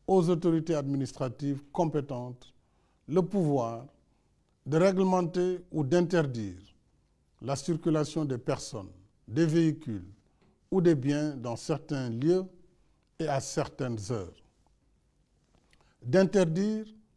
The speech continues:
à titre général ou particulier tout cortège, défilé, rassemblement et manifestation sur la voie publique. D'ordonner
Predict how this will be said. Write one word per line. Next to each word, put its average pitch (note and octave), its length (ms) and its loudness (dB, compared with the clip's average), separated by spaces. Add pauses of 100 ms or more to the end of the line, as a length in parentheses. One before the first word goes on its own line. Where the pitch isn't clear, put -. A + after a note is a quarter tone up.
(280)
à D3 140 0
titre F3 320 -2
général B2+ 560 0 (100)
ou A#2+ 100 -8
particulier A#2+ 840 -4 (640)
tout A3+ 160 2
cortège, G#2 720 -6 (340)
défilé, C#3 800 0 (300)
rassemblement C3+ 840 -4 (480)
et D3+ 60 -2
manifestation C3 1080 -2
sur - 220 -10
la A#2 100 -6
voie G#2+ 260 -10
publique. F#2+ 380 -14 (1300)
D'ordonner D#3+ 600 4